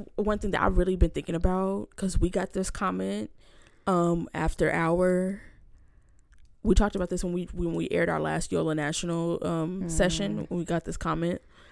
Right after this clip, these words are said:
Speaker 1: Um, so we talked about it then, and this is a real pet peeve of mine, 'cause people do this so much. Like, I understand, like, okay, we have to think things through and everything. Like, I'm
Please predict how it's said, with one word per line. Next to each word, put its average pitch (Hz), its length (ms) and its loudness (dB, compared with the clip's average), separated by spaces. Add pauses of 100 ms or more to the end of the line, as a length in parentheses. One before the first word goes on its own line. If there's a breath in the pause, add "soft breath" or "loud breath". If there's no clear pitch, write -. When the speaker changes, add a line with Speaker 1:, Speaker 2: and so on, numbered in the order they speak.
(640 loud breath)
Speaker 1:
Um, 160 460 2
so 175 120 -2
we 170 60 2
talked 180 200 0
about 185 160 -2
it 180 100 -8
then, 175 140 0
and 156 100 -2
this 208 120 4
is 170 100 0
a - 160 -2
real 165 360 -2
pet - 220 6
peeve - 220 -6
of 104 80 -10
mine, 78 240 -12
'cause - 120 -4
people - 220 -4
do 143 140 -6
this - 160 -6
so 165 280 -4
much. 139 520 -6 (420 soft breath)
Like, - 320 -4 (800)
I 262 200 2
understand, 233 460 -2
like, 180 220 -4
okay, 190 180 -2
we 202 120 -2
have 190 100 -6
to 175 80 -6
think 180 260 -6
things 180 380 -4
through 165 400 -2
and 160 100 -2
everything. 165 300 -4
Like, - 140 -4
I'm 196 260 -2